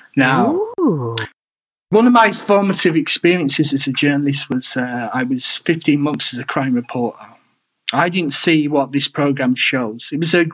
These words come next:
Speaker 1: it was a very formative experience, and I learned a
Speaker 2: Mm.
Speaker 1: lot about human nature as well as the craft of writing during that time. This program is called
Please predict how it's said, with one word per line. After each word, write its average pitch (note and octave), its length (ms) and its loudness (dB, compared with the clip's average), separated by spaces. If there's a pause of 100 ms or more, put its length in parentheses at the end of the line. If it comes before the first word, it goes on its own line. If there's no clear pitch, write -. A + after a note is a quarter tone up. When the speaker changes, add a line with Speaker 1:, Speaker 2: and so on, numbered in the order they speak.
Speaker 1:
it C#3+ 280 -2
was D#3 180 0
a E3 60 2
very E3+ 280 2
formative D3 500 -2
experience, C3 800 -4 (480)
and C3+ 180 4
I C#3 80 4
learned D3 240 2
a C3+ 40 2
Speaker 2:
Mm. C#3+ 60 4
Speaker 1:
lot D3 160 2
about C3 320 -4
human C#3 280 4
nature B2+ 680 -2
as C#3+ 180 -2
well D3 140 2
as C#3 100 -2
the - 100 -8
craft C#3 280 -4
of B2 120 -4
writing C3 340 2
during B2 240 -2
that A#2 160 -8
time. A2+ 360 -8 (920)
This - 160 2
program G3+ 380 0
is E3+ 160 -2
called F3 320 2